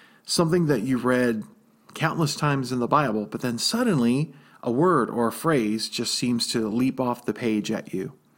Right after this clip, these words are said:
It's almost, I call it like the Holy Spirit clearing his throat, sort of a <clears throat> kind of a moment when you're reading,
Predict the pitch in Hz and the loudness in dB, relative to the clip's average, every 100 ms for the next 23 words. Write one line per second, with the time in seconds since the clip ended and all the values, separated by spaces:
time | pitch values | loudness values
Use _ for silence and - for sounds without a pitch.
0 | _ _ _ _ _ _ - 117 - 131 | _ _ _ _ _ _ -16 -10 -2 0
1 | 127 113 - 123 135 156 143 117 117 - | 0 0 -2 -2 0 2 2 2 -2 -2
2 | 120 131 117 - 131 120 - - 117 107 | 0 2 0 0 2 2 0 0 0 0
3 | 110 - 120 104 - 113 110 - - - | -2 0 0 0 -4 -4 -4 -6 -8 -6
4 | 175 254 269 - 208 202 185 147 - - | -4 -2 -4 -4 -2 2 2 0 -8 -18
5 | - - 151 135 117 117 156 123 107 - | -18 -4 0 2 2 4 4 4 0 -2
6 | 117 120 117 110 110 107 _ _ - - | -4 -2 0 0 -4 -8 _ _ -4 2
7 | 151 123 90 | 4 2 0